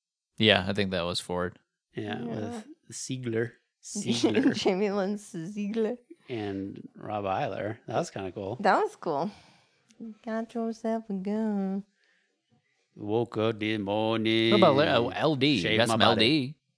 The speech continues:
Speaker 2: Oh, yeah,
Speaker 3: Yeah.
Speaker 2: L D commercial.
Speaker 1: The, the best part of that commercial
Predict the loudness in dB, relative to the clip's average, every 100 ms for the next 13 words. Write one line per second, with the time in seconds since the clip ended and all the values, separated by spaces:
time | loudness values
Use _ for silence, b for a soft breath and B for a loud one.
0 | _ _ b b _ 2 4 6 6 4
1 | 4 0 2 2 2 0 0 2 2 0
2 | 2 2 4 6 6 6 2 4 4 2
3 | 0 0 2 2 2 2 0 -8